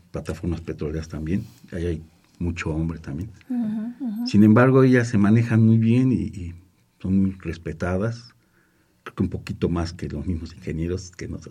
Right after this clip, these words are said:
Speaker 1: a nosotros.
Speaker 2: <laughs>
Speaker 1: Entonces, eh, se han i-, ido, este, posicionando de la parte de ingeniería geomática muy bien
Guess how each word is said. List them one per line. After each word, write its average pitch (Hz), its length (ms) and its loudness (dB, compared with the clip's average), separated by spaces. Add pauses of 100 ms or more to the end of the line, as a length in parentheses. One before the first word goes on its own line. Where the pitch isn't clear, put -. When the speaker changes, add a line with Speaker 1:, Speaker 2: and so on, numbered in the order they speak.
Speaker 1:
a - 220 -6
nosotros. 95 520 -2 (340)
Speaker 2:
<laughs> 226 340 -2
Speaker 1:
Entonces, 107 460 2
eh, 95 160 0 (720)
se - 200 0
han 135 120 10
i-, 139 180 10
ido, 135 320 6
este, 90 640 -2 (500)
posicionando 113 840 6
de 92 180 2
la 82 140 -4
parte 110 360 0
de 90 100 2
ingeniería 85 480 -4
geomática 95 580 -4
muy 95 220 2
bien 101 340 4